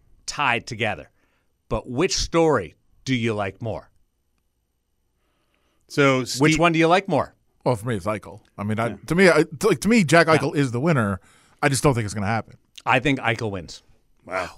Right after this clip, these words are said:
Speaker 1: Because
Speaker 3: Well,
Speaker 1: of the influence
Speaker 3: he's
Speaker 1: of
Speaker 3: like,
Speaker 1: national
Speaker 3: he's
Speaker 1: voting.
Speaker 3: like twelve to one, by the way.
Speaker 2: Yep.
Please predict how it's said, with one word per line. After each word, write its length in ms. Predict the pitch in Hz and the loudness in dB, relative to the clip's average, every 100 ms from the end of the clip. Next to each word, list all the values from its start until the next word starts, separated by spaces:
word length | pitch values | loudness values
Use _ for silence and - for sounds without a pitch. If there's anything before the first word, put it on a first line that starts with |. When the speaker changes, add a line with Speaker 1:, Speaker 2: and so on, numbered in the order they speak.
| - - | -10 -4
Speaker 1:
Because 320 | 147 156 135 | 0 0 0
Speaker 3:
Well, 40 | |
Speaker 1:
of 60 | 131 | -2
the 180 | 131 139 | -4 -4
influence 460 | 131 123 123 120 | -6 -6 -6 -6
Speaker 3:
he's 80 | 131 | -6
Speaker 1:
of 200 | 117 110 | -4 -2
Speaker 3:
like, 200 | 185 190 | -2 -2
Speaker 1:
national 460 | 131 120 117 - 123 | -2 -2 -2 -4 -2
Speaker 3:
he's 80 | 151 | 0
Speaker 1:
voting. 100 | 175 | 0
Speaker 3:
like 120 | 180 | 0
twelve 320 | - 196 196 | 0 0 0
to 60 | 180 | 0
one, 200 | 190 175 | 2 0
by 100 | 120 | 0
the 100 | 110 | -2
way. 160 | 110 101 _ _ _ _ _ _ _ - | -4 -6 _ _ _ _ _ _ _ -12
Speaker 2:
Yep. 160 | 107 | -12